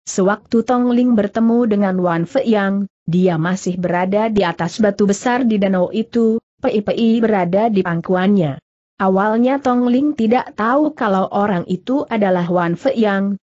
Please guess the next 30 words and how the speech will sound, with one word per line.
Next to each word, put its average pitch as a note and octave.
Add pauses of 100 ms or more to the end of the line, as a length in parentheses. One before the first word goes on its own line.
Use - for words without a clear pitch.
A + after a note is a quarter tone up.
dia G3+
berlari F3+
ke E3+
sana C4+
kemudian G#3+
setelah A3+
dekat F3
dia A3
baru A3
melihat A3+
dengan G3+
jelas E3
kalau F#3+
orang G3+
itu B3
adalah F#3
Wan E3+
Fei C4+
Yang G3+
dan F#3
Pei G#3+
Pei A#3+
yang E3+
ada F#3+
dalam G3
pangkuannya, A#3 (200)
dia D4
segera A#3
berhenti G3
melangkah. E3